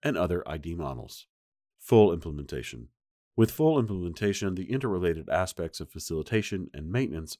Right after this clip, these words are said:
are emphasized. Full implementation occurs when any major revisions have been completed and the online course or training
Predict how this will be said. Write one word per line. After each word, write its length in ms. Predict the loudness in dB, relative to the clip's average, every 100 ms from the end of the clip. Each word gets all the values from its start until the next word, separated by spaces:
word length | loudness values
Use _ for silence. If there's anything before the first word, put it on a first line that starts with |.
| -2
are 100 | -2
emphasized. 760 | -2 -8 -10 -10 -10 -14 -20 _
Full 280 | 6 8 8
implementation 720 | 2 -2 -4 -2 -4 -4 -10
occurs 420 | -6 -4 -2 -2
when 160 | -6 -4
any 220 | 0 2
major 320 | 2 0 0 -6
revisions 540 | -2 -2 -2 -8 -8
have 140 | -10
been 120 | -10 -14
completed 560 | -10 -2 0 0 -4 -2
and 140 | 0
the 120 | 2
online 340 | 0 0 -2 -4
course 260 | -4 -6
or 60 | -6
training 540 | -4 0 0 -2 -6